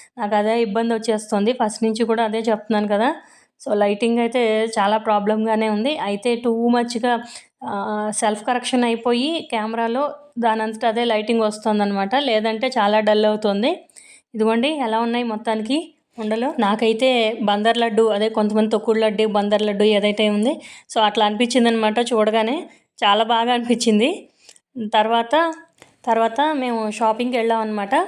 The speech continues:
ఆ, చెప్పాను కదండి షర్ట్ షాపింగ్ అని చెప్పి. So, అది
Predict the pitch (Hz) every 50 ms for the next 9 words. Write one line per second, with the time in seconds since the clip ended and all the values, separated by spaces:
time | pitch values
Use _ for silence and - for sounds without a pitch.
0 | - - - - - - _ _ _ _ 254 240 233 214 190 190 190 190 196 196
1 | 202 190 - - - _ - - 220 214 233 240 240 240 233 214 233 233 240 240
2 | 285 285 277 - 220 202 202 202 - 233 226 233 240 208 202 208 226 220 214 214
3 | 226 233 214 208 214 214 226 240 285 - - - - - - - - _ - -
4 | 269 240 220 208 202 208 196 208 208 202 208 226 226